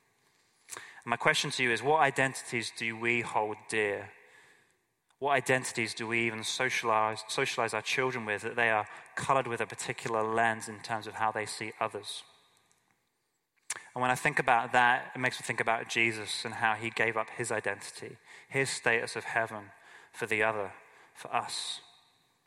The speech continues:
And he did it even before we even acknowledged our sin. That phrase, "Whilst we were still sinners, Christ died for us." And with that, I've got another question. What identities are we prepared to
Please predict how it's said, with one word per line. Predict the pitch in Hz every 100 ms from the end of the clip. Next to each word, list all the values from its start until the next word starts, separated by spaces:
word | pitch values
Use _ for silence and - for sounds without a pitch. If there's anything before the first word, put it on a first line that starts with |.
| - -
And | 113
he |
did | 117 127
it | 120
even | 120 113
before | 110 - 120 110 107 104 - - -
we | 110
even | 104
acknowledged | 104 101 104 107 - -
our | 107
sin. | - 120 110 110 117 _ _ _ _ _ _ _ -
That | - -
phrase, | - - 110 104 101 101
"Whilst | 107 113 110 -
we |
were | 104
still | 104 - 107
sinners, | 101 - 98 95
Christ | - 107 104 98 -
died | - 117 110 - -
for | - -
us." | - - - - - _ _ _ _ _ _ _ _ _ - - -
And | 120
with | 139
that, | 131
I've | 113
got | 127
another | 117 127
question. | - 117 - 117
What | 123 147
identities | 131 131 123 - - 110
are | 107
we | 110
prepared | - - 117
to | 107